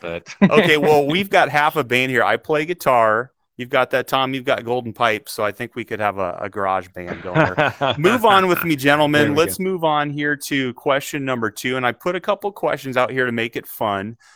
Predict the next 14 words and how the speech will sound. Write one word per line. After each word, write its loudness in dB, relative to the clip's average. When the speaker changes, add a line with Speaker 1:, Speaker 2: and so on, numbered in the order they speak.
Speaker 2:
so 0
I'll 4
pan -6
over -2
to -4
it. -10
This -6
is -10
a -12
question 0
that 2
I 2
think -6
most -2